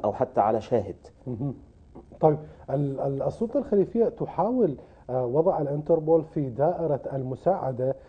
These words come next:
Speaker 2: لجلب شخصيات ومعارضة من، من الخارج، هل ينجحون في ذلك المسعى، لا سيما أن هناك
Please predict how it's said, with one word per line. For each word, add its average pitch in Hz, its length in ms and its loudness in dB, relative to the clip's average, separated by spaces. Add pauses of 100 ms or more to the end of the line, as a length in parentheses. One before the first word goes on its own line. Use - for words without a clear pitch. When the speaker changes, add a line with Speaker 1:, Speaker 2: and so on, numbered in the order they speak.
(160)
Speaker 2:
لجلب 147 920 2
شخصيات 147 680 -2 (800)
ومعارضة 143 880 2
من، 147 340 0
من 147 120 2
الخارج، 160 560 4 (240)
هل 165 260 4
ينجحون 196 480 2
في 185 140 0
ذلك 170 400 4
المسعى، 160 720 2 (280)
لا 151 140 4
سيما 175 420 6
أن 156 120 2
هناك 156 680 4